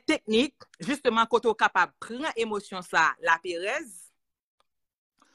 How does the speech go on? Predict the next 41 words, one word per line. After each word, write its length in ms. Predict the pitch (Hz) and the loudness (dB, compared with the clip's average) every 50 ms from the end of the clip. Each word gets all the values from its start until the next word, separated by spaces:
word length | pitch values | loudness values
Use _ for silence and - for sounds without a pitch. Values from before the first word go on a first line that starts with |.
| _ _ _ _ | _ _ _ _
Pou 220 | - 277 311 302 208 | 0 0 0 2 2
vin 160 | 254 247 233 | 0 0 0
transfòme 800 | - 208 202 233 233 233 - - - 208 202 185 175 185 202 220 233 | -2 -4 -4 -2 -4 -4 -6 -10 -2 2 2 2 6 6 6 6 6
l 20 | - - _ _ _ _ - | 4 2 _ _ _ _ 8
an 240 | 185 196 220 233 - - 165 | 10 10 10 8 6 6 6
lafwa, 560 | 170 175 165 165 - - - 180 180 180 160 - - _ _ _ _ _ _ _ _ _ | 8 8 6 4 2 -6 2 6 8 8 8 6 2 _ _ _ _ _ _ _ _ _
paske 240 | 202 190 - 240 208 | 2 2 4 -2 -4
se 160 | - 226 - | -4 -4 -8
emosyon 560 | - 214 202 190 170 - - - 294 330 311 | -6 -4 -2 -4 -4 -4 -8 -6 -6 -6 -4
sa 220 | - - 202 180 185 202 | 0 4 4 6 6 4
a. 80 | 247 294 _ _ _ - _ - | 2 0 _ _ _ -20 _ -4
Lè 100 | 175 220 | -2 -2
w 80 | 240 240 - | -2 -2 -4
fen 140 | - 240 214 | -8 -8 -8
fikse 400 | - - 214 175 - - - 285 - 247 | -8 -10 -14 -14 -12 -10 -10 -4 -4 -4
objektif 540 | 208 165 175 202 196 _ - 190 170 - - | -4 0 -2 -2 -2 _ -16 -18 -18 -12 -10
ou, 160 | 196 233 254 - - - _ _ | -8 -8 -8 -12 -14 -20 _ _
ki 100 | - 262 196 | -4 -4 4
pral 260 | 226 226 202 180 165 | 6 6 6 6 4
jisteman 560 | 147 - 247 269 - _ 240 214 202 202 190 - _ | -4 -6 -10 -10 -6 _ -4 -2 -2 -4 -6 -6 _
pèmèt 440 | - 240 214 190 185 196 214 220 - _ _ _ _ | 0 0 0 0 -2 -4 -8 -8 -10 _ _ _ _
nan 220 | 190 196 180 175 | -6 -4 -4 -4
wout, 220 | 170 196 277 294 - | -4 -6 -6 -4 -4
paske 220 | 262 247 - 254 226 | -6 -4 0 -2 0
wout 220 | 226 311 370 - | 0 0 -4 -2
ke 100 | - 359 | -4 -6
w 60 | 349 285 | -4 0
pral 200 | 247 220 196 185 | 0 0 0 -2
fè 200 | _ 175 160 147 127 | _ -6 -6 -6 -6
a 60 | - - _ _ _ _ _ _ _ _ | -12 -16 _ _ _ _ _ _ _ _
s 80 | - - | -16 -14
on 120 | 170 156 | -12 -10
wout 120 | 151 139 - | -10 -12 -8
ki 160 | - 165 165 | -6 -4 -4
long, 160 | 185 226 277 311 - _ _ _ _ _ _ | -4 -4 -6 -8 -12 _ _ _ _ _ _
s 80 | - - | -8 -6
on 100 | 190 175 | -6 -6
wout 80 | 175 - | -6 -6
ki 100 | - 170 | -8 -8
mande 160 | 160 160 156 151 | -6 -6 -6 -6
andirans. 520 | 151 151 131 147 156 147 151 151 147 - | -6 -8 -6 -8 -6 -6 -6 -8 -8 -10